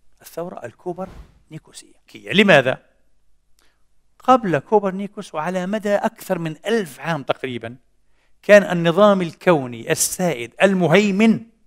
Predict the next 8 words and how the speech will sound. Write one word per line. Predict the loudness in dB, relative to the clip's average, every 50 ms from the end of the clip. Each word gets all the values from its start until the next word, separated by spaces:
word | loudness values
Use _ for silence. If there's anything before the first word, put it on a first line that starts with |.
| _ _ _
في | 4 8
العالم | 8 10 10 8 8 6 2 -4 -12 _ _ _ _ _ _ _ _ _ _ _ _ _ _ _ _ _ -10
القديم | -4 2 4 6 6 6 6 6
والوسيط | 8 8 8 8 6 4 0 -2 -4 -6 -12 _ _ _ _ _ _ _ _ 4
هو | 4 4
النظام | 4 4 2 2 2 0 0
البطلمي، | -4 -2 0 0 0 0 -2 -8 -10 -10 -10 -12 -18 _ -20 -20 -20 -20 -20 _ _
بطليموس | -10 -6 -6 -6 -6 -10 -16 -20 -20 _